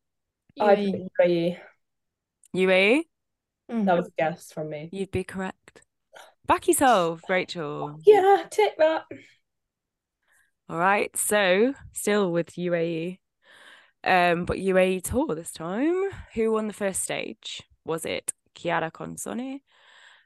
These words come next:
Speaker 3: Lorena Wiebes, or Charlotte Gull? What are we
Speaker 2: Good
Speaker 3: saying?
Speaker 2: team.
Speaker 3: See?
Speaker 2: Charlotte.
Speaker 3: Correcto.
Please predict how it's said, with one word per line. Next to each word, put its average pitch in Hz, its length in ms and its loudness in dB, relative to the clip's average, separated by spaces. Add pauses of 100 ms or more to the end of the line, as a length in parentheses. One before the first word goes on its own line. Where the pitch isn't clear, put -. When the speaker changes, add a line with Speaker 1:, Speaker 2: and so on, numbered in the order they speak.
(160)
Speaker 3:
Lorena 170 300 -4
Wiebes, 160 540 -4
or 151 200 -10
Charlotte 156 540 -8 (160)
Gull? 151 340 -8 (2000)
What 139 100 -6
are - 40 -6
we 156 80 -6
Speaker 2:
Good - 100 -6
Speaker 3:
saying? 147 220 -8
Speaker 2:
team. 147 140 -14 (1000)
Speaker 3:
See? 269 300 2
Speaker 2:
Charlotte. 220 440 -8 (760)
Speaker 3:
Correcto. 156 1120 -4